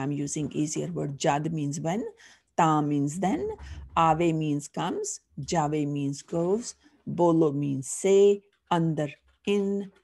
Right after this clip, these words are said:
ਸੌਖਾ easy, ਇਸ ਤਰ੍ਹਾਂ like this, ਬਸ only, come actions, ਬਾਹਰ out। These are easy words। You probably already know them। Okay? Now, this is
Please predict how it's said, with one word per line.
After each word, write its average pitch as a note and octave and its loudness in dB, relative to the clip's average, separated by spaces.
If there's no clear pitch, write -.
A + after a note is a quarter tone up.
ਸੌਖਾ C#3+ -4
easy, G3+ 2
ਇਸ A#3 4
ਤਰ੍ਹਾਂ D3 -4
like C#3+ -6
this, - -2
ਬਸ - -6
only, G#3 0
come C3+ -6
actions, G3+ -8
ਬਾਹਰ D3 -6
out। - -16
These B3 -2
are - -6
easy C#3+ -2
words। C#3 -8
You F#3+ 4
probably D#3+ -4
already C3 -8
know - -10
them। - -18
Okay? - -18
Now, E3 0
this F#3 0
is D3 -4